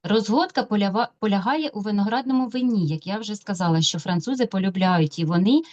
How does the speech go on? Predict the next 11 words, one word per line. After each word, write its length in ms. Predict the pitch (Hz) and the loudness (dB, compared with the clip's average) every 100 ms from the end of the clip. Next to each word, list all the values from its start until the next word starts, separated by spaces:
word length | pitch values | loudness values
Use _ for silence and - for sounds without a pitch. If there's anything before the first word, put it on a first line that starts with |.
| - | -10
посідають 640 | 196 - 208 180 180 147 - | -8 -4 0 0 0 -4 0
перше 560 | 220 339 349 - 302 | 2 2 0 -2 0
місце 560 | 285 254 247 202 - 170 | 2 2 2 -2 -6 -12
за 160 | 165 180 | -8 -8
вживанням 720 | 165 180 170 240 254 226 190 | -6 -4 0 2 2 2 2
вина 400 | 180 175 180 196 | 0 0 0 -2
у 100 | 160 | -6
світі 640 | - 151 208 294 269 - - | -8 -4 -2 -2 -4 -6 -4
на 140 | 165 | -4
душу 520 | 156 156 190 - 185 - | -2 -2 -4 -6 -6 -2
населення. 600 | 185 - 170 147 139 | -2 0 2 2 2